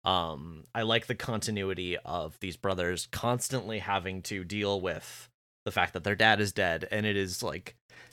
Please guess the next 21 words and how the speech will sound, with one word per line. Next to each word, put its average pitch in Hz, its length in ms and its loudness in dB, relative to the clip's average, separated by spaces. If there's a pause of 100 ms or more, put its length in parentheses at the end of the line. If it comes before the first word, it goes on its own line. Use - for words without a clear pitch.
they 127 100 6
have 135 140 6
a 120 60 4
conversation 117 580 4
about 107 160 4
it 104 100 6
every 151 280 10
episode, 76 680 0
and 101 140 -2
it, 76 100 -2
like, 90 220 -2
feels 131 840 4 (300)
like 120 320 6
it's 101 160 0
moving 123 560 4
to, 139 200 2
like, 110 280 0
it's 98 100 -2
building 131 380 2
towards 180 320 4
something. 190 600 4